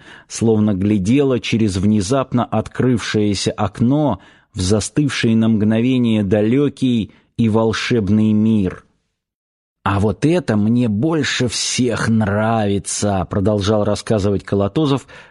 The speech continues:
по-прежнему манипулируя странным предметом, на котором было несколько тихо пощёлкивающих кнопок. «Пасьянс Косынка называется. Карты, только не настоящие, прикинь?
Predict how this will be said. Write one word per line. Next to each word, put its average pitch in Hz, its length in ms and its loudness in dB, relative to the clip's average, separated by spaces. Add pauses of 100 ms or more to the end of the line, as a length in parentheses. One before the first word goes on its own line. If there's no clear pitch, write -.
(100)
по-прежнему 123 960 2
манипулируя 117 800 2
странным 113 560 0
предметом, 117 800 0 (260)
на 98 140 2
котором 110 400 2
было 107 160 2
несколько 113 560 0
тихо 131 340 0
пощёлкивающих 104 1040 0
кнопок. - 540 -2 (600)
«Пасьянс 127 840 0
Косынка 123 720 0
называется. 104 720 -2 (560)
Карты, 127 520 0
только 175 360 0
не 180 100 2
настоящие, 180 880 -2
прикинь? 240 520 -2